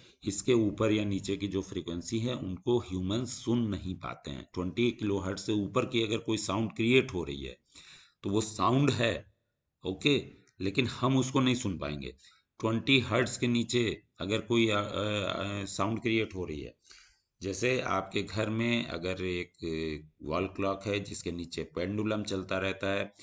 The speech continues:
वो पेंडुलम भी एक साउंड क्रिएट कर रहा है, लेकिन उसकी फ्रीक्वेंसी इतनी कम है, आप हैंड हिलाते हो, शेक करते हो, उसमें भी फ्रीक्वेंसी है, उसमें भी साउंड डेवलप हो रही है, लेकिन उसकी फ्रीक्वेंसी इतनी कम है कि आप उसको सुन नहीं पा रहे हैं,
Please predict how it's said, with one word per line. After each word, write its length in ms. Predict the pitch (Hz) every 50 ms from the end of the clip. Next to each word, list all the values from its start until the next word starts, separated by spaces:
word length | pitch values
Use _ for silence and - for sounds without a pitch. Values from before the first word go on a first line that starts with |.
| - - - _ _ _ _ -
वो 200 | 107 120 143 143
पेंडुलम 600 | 147 - - 101 92 95 98 110 117 131 139 139
भी 160 | 131 131 131
एक 100 | 135 -
साउंड 340 | - - - 117 120 117 101
क्रिएट 280 | - 113 104 98 90 -
कर 120 | - 76
रहा 200 | 67 62 - -
है, 80 | - - _ -
लेकिन 280 | 90 92 90 123 120 117
उसकी 260 | 110 110 - - 120
फ्रीक्वेंसी 720 | 120 - - 87 85 - - - 117 110 - - 139 127
इतनी 240 | 123 127 117 117 110
कम 280 | - - 76 78 78
है, 300 | 80 95 110 123 127 123 - - - _ _ -
आप 300 | 87 98 104 104 - - -
हैंड 360 | 82 85 101 120 123 123 113 - -
हिलाते 540 | 87 95 92 95 85 85 - - - 117
हो, 140 | 110 95 82
शेक 360 | - - - 104 113 - -
करते 300 | - 98 90 - - 87
हो, 60 | 73 55
उसमें 420 | - - 78 - - 98 117 131
भी 100 | 135 127
फ्रीक्वेंसी 560 | - - 120 - - 95 92 82 - 90 80
है, 60 | 67
उसमें 380 | - 78 78 - - 98 104 113
भी 100 | 127 135
साउंड 340 | - - 117 123 131 127 120
डेवलप 320 | 127 101 104 104 98 - -
हो 80 | 82 76
रही 180 | 73 71 65
है, 80 | 64 - _ - - - - - _ _ -
लेकिन 480 | 90 95 110 110 - 135 135 135 120 117
उसकी 260 | 101 95 - - 110
फ्रीक्वेंसी 600 | - - - 104 98 - 113 113 107 - - 123
इतनी 220 | 117 - 110 104 95
कम 340 | - - - 113 113 113
है 140 | 110 120 117
कि 140 | - - 98
आप 180 | 85 78 - -
उसको 220 | - - - 135 123
सुन 260 | - - - 87 80
नहीं 160 | 73 71 65
पा 160 | - - 60
रहे 160 | 64 62 62 62
हैं, 100 | 120